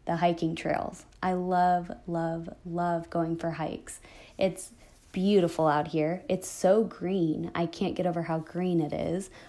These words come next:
Also, it's rained here quite a few times since we've moved, but it's not a solid downpour. It rains for little moments throughout the day, and then it cools it off,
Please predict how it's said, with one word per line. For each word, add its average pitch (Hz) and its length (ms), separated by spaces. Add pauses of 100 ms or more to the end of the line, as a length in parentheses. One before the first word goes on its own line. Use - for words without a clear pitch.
(140)
Also, 165 720 (580)
it's 226 240
rained 269 360
here 170 200
quite 220 320
a 240 80
few 180 140
times 170 560 (260)
since 185 400
we've 165 180
moved, 180 500 (600)
but 202 320
it's - 220
not 208 440
a 202 60
solid 185 720
downpour. 170 800
It 170 220
rains 175 340
for 180 180
little 170 520 (340)
moments 170 420
throughout 170 300
the 220 60
day, 214 500
and 180 160
then 160 80
it - 160
cools 165 400
it - 160
off, 214 420